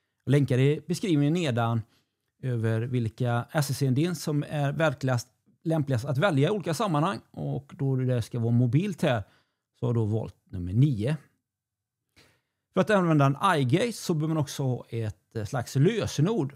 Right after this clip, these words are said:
det vill säga det här passwordet. Och, eh, det kan man få genom Get Password, men, eh, det är på kinesiska och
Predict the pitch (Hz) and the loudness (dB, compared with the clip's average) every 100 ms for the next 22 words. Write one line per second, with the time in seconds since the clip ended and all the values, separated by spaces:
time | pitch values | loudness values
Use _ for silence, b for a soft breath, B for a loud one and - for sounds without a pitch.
0 | _ 117 - 117 107 104 - 151 104 - | _ -12 -8 -4 -4 -4 0 0 -2 -8
1 | 90 104 139 _ _ _ _ _ _ _ | -8 -8 -10 _ _ _ _ _ _ _
2 | _ - 117 - 139 123 120 180 185 185 | _ -4 -4 -4 -2 0 2 0 0 0
3 | 190 - 170 143 170 226 185 151 143 139 | -2 -8 -10 -2 0 2 2 2 2 0
4 | 123 - 147 113 - 214 - - 131 131 | -2 -2 0 0 -2 -4 -4 -2 0 2
5 | 127 123 127 - 135 127 - - 127 110 | 2 0 -4 -4 -2 -2 -4 -4 -2 -2
6 | 202 156 - 131 147 156 156 139 | -2 -2 -2 -4 -2 -2 -2 -6